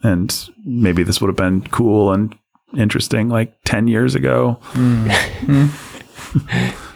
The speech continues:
Speaker 3: Yeah, the thing that he would do is hand h-, her the, his entire catalog on a U S B drive.
Speaker 1: Yeah, yeah, yeah. S-, is
Speaker 3: Like,
Speaker 1: so,
Speaker 3: what the heck?
Speaker 1: yeah.
Speaker 3: Like, what y-, year were you guys born?
Speaker 1: What's the thing that s-, people say to boomers? What's, like, the catchphrase? Like,
Speaker 3: Okay, boomer.
Speaker 1: Yeah, okay, boomer. The,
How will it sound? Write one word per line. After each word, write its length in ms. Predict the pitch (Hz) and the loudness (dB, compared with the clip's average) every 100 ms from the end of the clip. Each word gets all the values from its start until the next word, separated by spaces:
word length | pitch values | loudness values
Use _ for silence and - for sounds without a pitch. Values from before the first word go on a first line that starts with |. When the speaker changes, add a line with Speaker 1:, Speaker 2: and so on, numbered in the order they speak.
| - - | -10 0
Speaker 3:
Yeah, 320 | 165 135 104 - _ | 2 2 -2 -12 _
the 100 | 139 | -2
thing 220 | - 185 | 0 2
that 100 | 165 | 2
he 180 | 120 170 | 2 2
would 160 | 143 120 | 2 4
do 160 | 160 | 4
is 160 | 131 113 | 4 2
hand 300 | - 156 147 | 2 2 0
h-, 120 | 113 - - | -2 -6 -6
her 360 | - 131 123 120 | -2 2 2 2
the, 400 | 120 120 120 117 _ _ _ | 2 2 2 0 _ _ _
his 140 | 143 123 | 0 0
entire 360 | 117 151 131 | 2 2 2
catalog 560 | - 139 127 120 120 113 123 | 2 2 2 4 2 0 -2
on 200 | 120 120 | 0 0
a 120 | 117 | 2
U 180 | 123 120 | 2 2
S 140 | 98 | 0
B 180 | 131 117 | -4 -4
drive. 540 | 117 110 101 - - _ | -4 -6 -8 -12 -18 _
Speaker 1:
Yeah, 180 | 143 135 | 0 2
yeah, 120 | 120 | 4
yeah. 320 | 113 101 90 - | 4 2 0 -8
S-, 160 | - - | -8 0
is 280 | 117 - 147 | 0 2 0
Speaker 3:
Like, 160 | 117 | 0
Speaker 1:
so, 240 | - 127 110 | 0 2 2
Speaker 3:
what 60 | 104 | 2
the 60 | 104 | 0
heck? 240 | 113 107 | -4 -2
Speaker 1:
yeah. 220 | 123 98 123 87 | 2 2 2 0
Speaker 3:
Like, 80 | 120 | 0
what 120 | 156 | -2
y-, 320 | - - 147 - | -4 -12 -12 -6
year 260 | 123 131 | 0 0
were 120 | 120 113 | 2 -2
you 180 | 113 | -2
guys 260 | 120 95 95 | -2 -4 -6
born? 160 | - 85 | -4 -2
Speaker 1:
What's 160 | 147 | 0
the 80 | 175 | 0
thing 180 | 160 185 | 0 0
that 60 | 156 | 0
s-, 120 | - | 0
people 260 | - 170 | 0 0
say 140 | 160 165 | 0 0
to 80 | 156 | 2
boomers? 720 | 151 156 160 160 147 - - | 2 2 2 0 -2 -8 -6
What's, 220 | 135 - | -6 -2
like, 140 | 120 - | -2 -2
the 100 | 104 | -6
catchphrase? 640 | - 107 - 117 104 107 | -2 -2 0 0 2 2
Like, 140 | 110 | 0
Speaker 3:
Okay, 300 | 123 - 120 | 0 -2 -4
boomer. 360 | 113 113 113 117 | -4 -6 -6 -2
Speaker 1:
Yeah, 200 | 117 92 | 0 2
okay, 200 | 123 113 | 0 0
boomer. 400 | 82 80 80 80 | -2 -4 -6 -6
The, 220 | 90 113 | 0 0